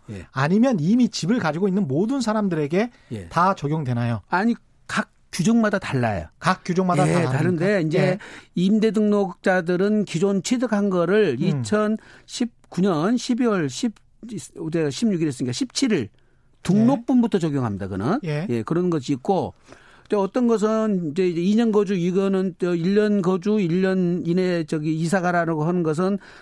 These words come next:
Speaker 1: 그거는 이천십구 년 십이월 십칠 일 날 취득분부터 적용되고요.
Speaker 2: 예.
Speaker 1: 법은 그걸 그렇게 아마 경과부칙을 만들어서, 예, 법이 통과 안 됐다 하더라도
Speaker 2: 예.
Speaker 1: 경과부칙을 만들어 적용이 되고요. 지금, 지금 한시법으로 양도해 주는 것도 마찬가지로
Speaker 2: 음.
Speaker 1: 법은 아직 안 만들어졌는데,
Speaker 2: 그렇죠.
Speaker 1: 예,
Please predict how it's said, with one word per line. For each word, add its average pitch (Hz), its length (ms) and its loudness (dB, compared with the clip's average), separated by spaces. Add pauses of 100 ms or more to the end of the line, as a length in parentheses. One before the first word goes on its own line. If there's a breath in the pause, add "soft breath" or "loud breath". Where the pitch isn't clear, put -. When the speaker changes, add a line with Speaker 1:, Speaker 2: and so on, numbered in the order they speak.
Speaker 1:
그거는 170 240 -2
이천십구 196 1160 -4
년 135 260 0
십이월 190 420 -2
십칠 - 800 -6
일 302 80 2
날 220 180 2
취득분부터 220 600 -2
적용되고요. 147 760 -2
Speaker 2:
예. 143 240 -8 (320 soft breath)
Speaker 1:
법은 269 420 2
그걸 226 260 0
그렇게 196 520 -2 (140)
아마 165 300 -2
경과부칙을 175 580 -2
만들어서, 143 760 -2 (560)
예, 131 100 -2
법이 151 220 -4
통과 220 240 -2
안 123 140 -2
됐다 185 240 -2
하더라도 160 720 -2
Speaker 2:
예. 131 80 -4
Speaker 1:
경과부칙을 151 380 -4
만들어 135 220 -2
적용이 131 320 -4
되고요. 120 420 -4 (420 soft breath)
지금, 220 240 0
지금 190 160 0
한시법으로 233 540 0
양도해 185 300 0
주는 170 220 0
것도 156 300 -2
마찬가지로 160 640 0
Speaker 2:
음. - 20 -8
Speaker 1:
법은 175 240 0
아직 156 160 0
안 143 100 0
만들어졌는데, 156 840 0
Speaker 2:
그렇죠. 156 400 -8
Speaker 1:
예, 143 360 -2